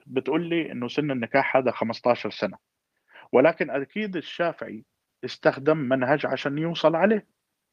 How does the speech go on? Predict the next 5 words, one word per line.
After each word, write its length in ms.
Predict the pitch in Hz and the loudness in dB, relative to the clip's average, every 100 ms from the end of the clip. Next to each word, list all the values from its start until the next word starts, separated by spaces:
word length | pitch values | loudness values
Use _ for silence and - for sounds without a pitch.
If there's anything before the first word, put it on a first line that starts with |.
| _ _ | _ _
كيف 280 | - 190 - | 6 6 8
وصل 280 | 175 - 127 | 4 4 0
الشافعي 560 | 113 - 131 - 110 - _ _ _ - | 0 4 4 2 -10 -12 _ _ _ 2
لخمستاشر 680 | 120 - 107 - 110 - 95 | 4 4 -2 0 0 0 -4
سنة؟ 280 | - - | -8 -10